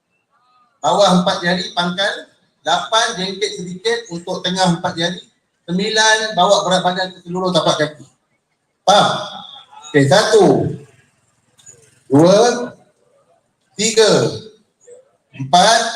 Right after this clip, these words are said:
lima, enam, tujuh, lapan, sembilan.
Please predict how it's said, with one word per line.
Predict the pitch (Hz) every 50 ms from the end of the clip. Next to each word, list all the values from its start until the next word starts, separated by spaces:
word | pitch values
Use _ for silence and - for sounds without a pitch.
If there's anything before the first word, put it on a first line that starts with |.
| - - - - - 175 - _ _ _ _ _ _ _ _ _ _
lima, | - 170 214 233 240 233 202 175 147 120 107 101 107 - - - _ _ _ _ _ _ _ _ - - - _ _ _ _ _ _ _ _ -
enam, | 165 131 147 165 185 208 226 233 - - - - - _ _ _ _ _ _ _ _ _ - - - _ _ _
tujuh, | _ - 220 226 233 196 196 190 190 190 190 185 180 - - - _ _ _ _ _ - - - - - - _ _
lapan, | - - 175 196 190 - 185 180 180 180 175 175 175 175 180 180 175 175 - _ _ _ _ _ _ _ _ _ _
sembilan. | - 202 214 208 190 175 165 147 123 113 107 101 - - - -